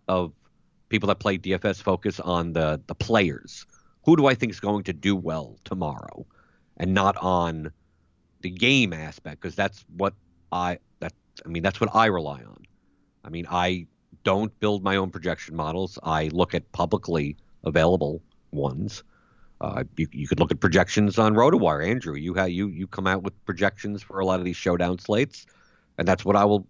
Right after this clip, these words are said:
look at. But, I mean, I'm not looking at on who's gonna do well. It's like,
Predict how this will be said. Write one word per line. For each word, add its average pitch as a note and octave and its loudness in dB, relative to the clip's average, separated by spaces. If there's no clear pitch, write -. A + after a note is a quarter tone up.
look C3 0
at. D2 -4
But, E2+ -2
I - 2
mean, F2+ -2
I'm G2+ 2
not G#2 2
looking G#2 -4
at E2+ -4
on D#2+ -8
who's A2+ 2
gonna F2+ -2
do E2 -2
well. F2 0
It's - -14
like, E2 -8